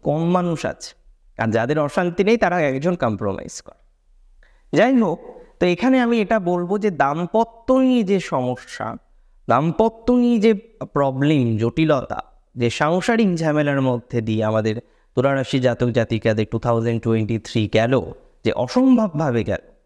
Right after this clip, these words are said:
বিভীষিকাময় কিছু অধ্যায়ও ছিল এর মধ্যে, আমি বলবো সেই জায়গাটা পজিটিভ হবে। এবং এতে আপনারা যেমন, আহ, সমস্যায় পড়েছেন,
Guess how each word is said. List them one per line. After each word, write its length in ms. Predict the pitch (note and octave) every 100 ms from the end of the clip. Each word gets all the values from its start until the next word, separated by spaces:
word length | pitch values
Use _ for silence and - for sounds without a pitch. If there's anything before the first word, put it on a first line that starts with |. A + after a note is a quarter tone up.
| _ _
বিভীষিকাময় 760 | C3+ F3 G3+ G#3+ F#3+ F3 D#3
কিছু 240 | C#3+ C3+ C3+
অধ্যায়ও 460 | G#2+ A#2+ A#2+ A2
ছিল 280 | G#2+ C3+ B2
এর 120 | A2
মধ্যে, 420 | G2+ D2 - - - _ _ _ _
আমি 180 | A2+ C3+
বলবো 260 | C3+ C#3 C#3
সেই 380 | - D3+ F#3
জায়গাটা 500 | D#3+ C3+ A#2 A#2 A#2
পজিটিভ 460 | A#2+ G2+ G2 G2+ A2
হবে। 200 | G#2+ A#2
এবং 160 | D3 E3+ D#3+
এতে 500 | F3 F3+ B3 B3 -
আপনারা 520 | C3+ D3 - G#3 A3+
যেমন, 520 | A3 G#3+ G#3 G#3+ G#3+ F#3+ _ _ _ -
আহ, 100 | B2
সমস্যায় 540 | - F3+ F#3 - G3
পড়েছেন, 600 | F3+ F3+ F3+ - F#3+ F#3